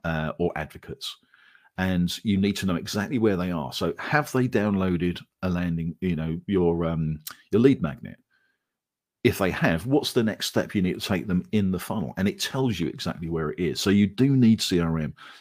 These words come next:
but everything else integrates it. So those, those, those survey forms, the integrated appointment scheduling forms, they all integrate with the C R M. So it makes your life a ton easier. You know, I can't express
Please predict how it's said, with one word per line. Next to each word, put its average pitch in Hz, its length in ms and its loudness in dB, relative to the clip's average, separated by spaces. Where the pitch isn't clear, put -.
but - 160 -2
everything 120 320 6
else 104 220 6
integrates 87 480 2
it. 78 180 -2
So 92 140 2
those, 82 220 4
those, 82 440 2
those 80 200 2
survey 110 440 6
forms, 110 420 6
the 82 100 0
integrated - 380 -2
appointment 101 400 2
scheduling 95 460 0
forms, 92 480 2
they 110 200 6
all 120 260 8
integrate 90 440 2
with 80 100 -4
the - 40 -6
C - 160 -2
R 82 240 0
M. 73 160 -4
So - 160 0
it 87 100 2
makes 101 280 2
your 82 140 2
life 82 400 0
a 95 100 -2
ton 107 520 4
easier. 78 480 -4
You 95 80 2
know, 90 80 2
I - 60 0
can't 120 260 2
express - 720 -4